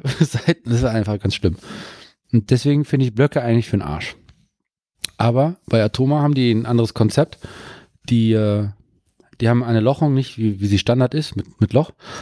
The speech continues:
sondern das Loch hat einen kleinen Schlitz bis zum Blattrand von fünf Millimetern, sieben Millimetern.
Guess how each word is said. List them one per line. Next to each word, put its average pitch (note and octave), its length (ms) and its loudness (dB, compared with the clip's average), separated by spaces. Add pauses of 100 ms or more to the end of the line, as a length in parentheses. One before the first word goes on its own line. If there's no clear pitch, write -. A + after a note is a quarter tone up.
sondern A#2 280 0
das G2+ 180 0
Loch C3 260 0 (280)
hat - 220 -2
einen A#2 160 2
kleinen G#2 300 0
Schlitz C3 480 -2
bis B2 180 0
zum A#2+ 140 0
Blattrand F2 680 -2
von G2 240 0
fünf A#2 260 0
Millimetern, B2 440 0
sieben B2 200 0
Millimetern. G2+ 500 -2